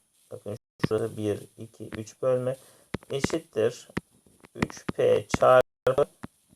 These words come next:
bir buçuk bölme yapacaktır. Şurası yarım, şurası da bir bölmedir. Şuradaki üçler cızıttırır gider.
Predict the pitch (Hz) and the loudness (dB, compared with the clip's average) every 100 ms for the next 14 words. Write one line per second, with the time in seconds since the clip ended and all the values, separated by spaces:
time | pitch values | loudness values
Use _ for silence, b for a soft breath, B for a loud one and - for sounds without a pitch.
0 | _ _ - 160 - 104 - _ 98 90 | _ _ -10 -6 -6 -8 -10 _ 0 0
1 | 87 67 - - 73 - - 147 - - | 0 -4 -4 -8 -8 -8 -14 -14 -16 -20
2 | - - 127 113 110 98 104 113 131 139 | -20 -12 -4 -2 -2 -6 4 4 4 -2
3 | - 117 113 - 95 123 143 b b b | -4 0 0 0 2 4 4 b b b
4 | _ _ _ 120 107 110 - 104 - _ | _ _ _ 0 2 2 -2 -8 -10 _
5 | _ - - 151 151 147 - 139 - 139 | _ -10 -8 2 2 2 -8 -10 -4 6
6 | 135 127 123 120 117 - 110 98 95 113 | 6 6 -2 -2 -2 0 0 0 -2 -6
7 | 131 127 131 | 2 4 4